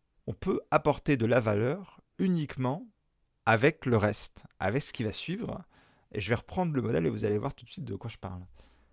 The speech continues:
Le niveau trois, c'est l'expérience utilisateur, le niveau U X, User Experience. Et les questions qu'on se pose, c'est est-ce que la solution peut avoir un impact mesurable ? Est-ce que c'est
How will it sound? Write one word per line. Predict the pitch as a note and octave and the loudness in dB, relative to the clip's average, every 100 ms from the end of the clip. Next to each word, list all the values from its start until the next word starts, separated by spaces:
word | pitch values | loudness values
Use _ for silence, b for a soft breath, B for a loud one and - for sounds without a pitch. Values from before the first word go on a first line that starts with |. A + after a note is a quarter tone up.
| b b - | b b -2
Le | B2 | 0
niveau | G3 E3 | 4 4
trois, | C3 - B2+ - _ - | 2 0 0 -2 _ -18
c'est | - A#2+ | -2 2
l'expérience | G#2+ E3 - A#2 C#3 D#3 | 4 4 4 4 2 2
utilisateur, | - G#2 G2+ - F2+ F2 | -6 -4 -6 -6 -8 -6
le | |
niveau | F#2+ G#2 C#3 | -2 2 2
U | G#2 F#2+ | 0 -4
X, | A#2+ - - G3+ - _ _ _ G#2 | -6 -8 -8 -10 -12 _ _ _ -6
User | G#2 G#2+ | -2 -2
Experience. | G2 - - - - - _ _ _ _ - | -2 -6 -12 -12 -16 -20 _ _ _ _ -6
Et | G#2 | -4
les | |
questions | A#2 D#3 - G#3+ | -2 -4 -4 -6
qu'on | A#2+ | -6
se | - | -4
pose, | - - A3 - | -6 -6 -8 -12
c'est | - A2 - | -2 -2 0
est-ce | C3+ - - | -4 -4 0
que | F#3 | 2
la | D#3+ | 2
solution | B2 C3+ A#2+ - F3+ | 0 -2 -2 -2 -6
peut | - B2 | -4 -2
avoir | G#2 C3+ B2 | 2 2 2
un | G2+ | 0
impact | - - - - _ _ C3 | 0 -2 -4 -20 _ _ -10
mesurable ? | G#2 G#2+ C#3+ C3+ B2 F#2 F#2 - - _ | -4 2 2 2 -2 -4 -6 -10 -18 _
Est-ce | A2+ - | -8 -4
que | C#3+ | -4
c'est | - B2+ | 0 -2